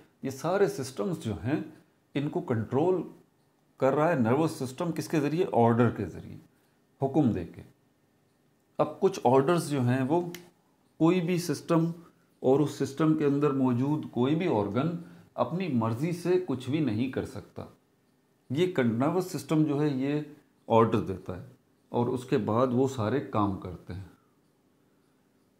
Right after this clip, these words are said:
अब ऑर्डर्स जो हैं ये दो क्लासेस में डिवाइड कर लेते हैं हम इसको, क्योंकि इससे, इसको कहते हैं हुक्म।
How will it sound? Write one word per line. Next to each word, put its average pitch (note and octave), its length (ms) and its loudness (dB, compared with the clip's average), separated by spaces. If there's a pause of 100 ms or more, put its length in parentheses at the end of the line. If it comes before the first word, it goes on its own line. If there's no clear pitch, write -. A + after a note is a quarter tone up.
(1040)
अब D#3 220 2
ऑर्डर्स D#3 460 4
जो C3+ 120 0
हैं D#3 160 0
ये E3 240 0
दो C#3+ 340 2 (120)
क्लासेस A#2 440 0
में C3+ 180 0
डिवाइड G2 340 0
कर G2+ 140 -8
लेते F2+ 260 -6
हैं F#2 80 -4
हम F#2+ 60 -4
इसको, B2+ 160 -2
क्योंकि D3+ 220 0
इससे, D3+ 760 0 (180)
इसको C#3+ 200 2
कहते D3+ 240 2
हैं B2 100 0
हुक्म। A#2 320 2